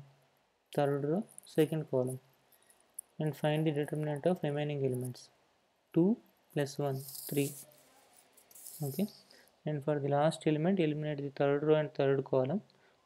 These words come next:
Find the second order determinant of, uh, these, uh, these four elements. Two, three, one, one. Two minus three. How much? Minus one. Okay, that's it.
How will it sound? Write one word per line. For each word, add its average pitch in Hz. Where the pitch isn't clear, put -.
Find 151
the 143
second 151
order 143
determinant 135
of, 180
uh, 135
these, 143
uh, 143
these 139
four 143
elements. 131
Two, 147
three, 190
one, 139
one. 127
Two 196
minus 143
three. 131
How 151
much? 180
Minus 220
one. 131
Okay, 143
that's 143
it. 135